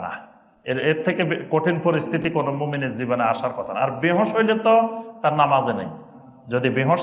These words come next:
থাকে তো তার সলাতে নেই। কিন্তু হুঁশ অবস্থায় সমস্যায় পড়লে সর্বোচ্চ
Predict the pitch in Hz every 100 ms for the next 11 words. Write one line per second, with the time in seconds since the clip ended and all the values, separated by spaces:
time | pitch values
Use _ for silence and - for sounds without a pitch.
0 | - 180 185 196 - - - _ 170 160
1 | 156 147 - - 135 127 - 98 85 78
2 | - - - - 123 - 160 220 220 233
3 | 208 202 - 165 135 156 - - - -
4 | 160 180 160 190 170 202 180 233 233 185
5 | 175 196 196